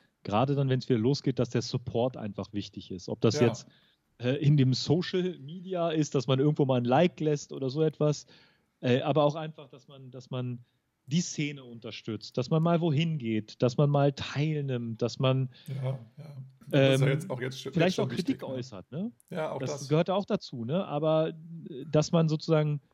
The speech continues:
Speaker 1: supportet und, äh, und das to-, äh, ja,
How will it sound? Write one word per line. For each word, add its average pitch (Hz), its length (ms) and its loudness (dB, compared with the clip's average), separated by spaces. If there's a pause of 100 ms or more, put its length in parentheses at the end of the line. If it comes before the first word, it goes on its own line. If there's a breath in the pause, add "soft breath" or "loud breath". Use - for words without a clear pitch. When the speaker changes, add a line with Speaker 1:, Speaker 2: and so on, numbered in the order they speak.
(460)
Speaker 1:
supportet 170 1000 2 (100)
und, 135 680 -8
äh, - 80 -18 (300)
und 139 220 -14
das 135 140 -8
to-, - 240 -8
äh, 139 120 -10 (320)
ja, 135 360 0